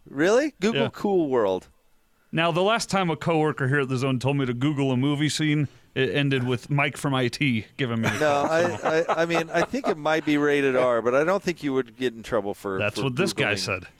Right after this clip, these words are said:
Speaker 1: Cool World. I'm not saying Google a scene. You Google the mo-, Google the trailer.
Speaker 2: I've always Googled.
Speaker 1: Yeah, you, you have. That is true.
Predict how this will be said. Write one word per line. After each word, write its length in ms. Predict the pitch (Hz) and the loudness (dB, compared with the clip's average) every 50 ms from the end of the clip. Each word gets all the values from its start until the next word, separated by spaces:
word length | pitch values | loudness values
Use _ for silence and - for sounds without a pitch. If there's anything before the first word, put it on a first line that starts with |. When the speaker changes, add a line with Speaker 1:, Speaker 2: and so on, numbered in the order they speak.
| _ _ _ _ _ | _ _ _ _ _
Speaker 1:
Cool 340 | - - 127 120 110 98 92 | -14 -10 -6 -6 -4 -4 -6
World. 440 | 92 98 98 90 85 78 78 87 - 110 | -6 -4 -4 -4 -2 -4 -6 -10 -12 -12
I'm 60 | - | -8
not 180 | 226 320 277 - | -6 -6 -2 0
saying 220 | 226 214 185 156 | 0 0 0 0
Google 280 | 147 180 196 170 147 123 | -4 -4 -2 0 0 0
a 40 | 113 | -2
scene. 340 | - - 233 233 156 131 | -4 -8 -10 -8 -8 -10
You 160 | 139 147 147 139 - _ _ | -10 -12 -14 -16 -20 _ _
Google 220 | - 190 190 170 170 | -8 -6 -4 -4 -4
the 80 | 165 | -4
mo-, 140 | 175 208 190 | -2 -4 -4
Google 320 | 160 143 233 269 254 277 262 | -4 -4 -6 -6 -4 -4 -6
the 120 | 240 254 | -6 -6
trailer. 440 | - - 294 330 330 247 123 95 - - _ _ _ _ _ _ _ _ _ _ _ _ _ _ _ _ _ _ _ _ _ _ _ | -6 -4 -2 -2 -2 -2 -2 -4 -6 -8 _ _ _ _ _ _ _ _ _ _ _ _ _ _ _ _ _ _ _ _ _ _ _
Speaker 2:
I've 160 | - 127 131 135 | -6 -4 -2 0
always 300 | 139 131 117 107 101 104 | 0 0 0 -2 -4 -8
Googled. 320 | 107 107 92 98 92 90 - - _ _ _ _ _ _ _ _ _ _ _ _ _ _ _ _ _ _ _ _ _ _ _ _ - - - - | -10 -14 -14 -14 -16 -16 -18 -20 _ _ _ _ _ _ _ _ _ _ _ _ _ _ _ _ _ _ _ _ _ _ _ _ -18 -18 -14 -6
Speaker 1:
Yeah, 220 | 120 135 147 131 123 127 | -2 0 0 0 0 -2
you, 200 | 143 147 156 151 - - - 170 | -4 -4 -4 -4 -4 -6 -6 -6
you 160 | 170 202 214 175 | -4 -4 -4 -2
have. 400 | 175 185 185 151 110 - - - | 0 0 2 2 0 -2 -4 -6
That 200 | - 113 127 135 | -2 0 2 2
is 220 | 151 151 143 - - | 2 0 -2 -4 -8
true. 240 | - - 156 240 - | -6 -4 -2 0 0